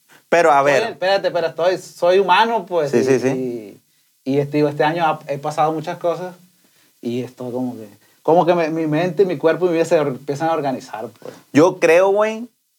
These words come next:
Speaker 1: guacha, ¿no?
Speaker 2: Guacha.
Speaker 1: Yo te, después de Durango pa' acá, cuando hubo ese detalle de, del carro, que no fue nada grave, ¿no?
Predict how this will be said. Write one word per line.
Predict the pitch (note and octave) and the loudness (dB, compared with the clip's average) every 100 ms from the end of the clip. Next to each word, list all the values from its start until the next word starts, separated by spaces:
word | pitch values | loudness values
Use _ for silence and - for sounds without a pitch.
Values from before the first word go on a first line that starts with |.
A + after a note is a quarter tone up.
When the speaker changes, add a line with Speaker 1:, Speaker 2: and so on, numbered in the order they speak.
| - | -4
Speaker 1:
guacha, | A#2+ B2 A#2+ A#2 | 0 0 0 -6
¿no? | B2+ F3 - _ _ _ | -6 -8 -12 _ _ _
Speaker 2:
Guacha. | A2 - - - | -18 -16 -12 -4
Speaker 1:
Yo | B2 C3 C#3+ | 4 4 4
te, | D#3+ E3+ E3 D#3+ | 4 4 4 0
después | C#3 D3+ B2+ - C#3+ | 0 2 2 2 4
de | F#3 | 4
Durango | F3+ D3 C#3+ E3 F#3 | 4 4 2 -2 -2
pa' | D3+ | -2
acá, | C3+ C#3 D#3 D#3+ | 0 -2 -2 -4
cuando | D#3 C3+ | -4 0
hubo | B2 C#3 | 2 2
ese | C#3 | 2
detalle | C#3+ B2 B2 B2+ C#3+ | 0 2 2 2 2
de, | C3+ B2 G#2 - _ _ _ _ _ _ _ _ - | 2 2 0 -4 _ _ _ _ _ _ _ _ -6
del | A2+ A#2 B2 A#2+ A#2 A2+ A2+ G#2 | 2 4 6 6 6 4 2 0
carro, | - B2 B2+ C3+ D#3+ - _ - | 2 2 2 0 -6 -12 _ -2
que | C#3 | 2
no | C3 C3 | 2 2
fue | D#3 | 2
nada | D#3 D3+ | 4 4
grave, | C#3+ D3 D3 C#3 | 4 4 2 -2
¿no? | E3+ | -8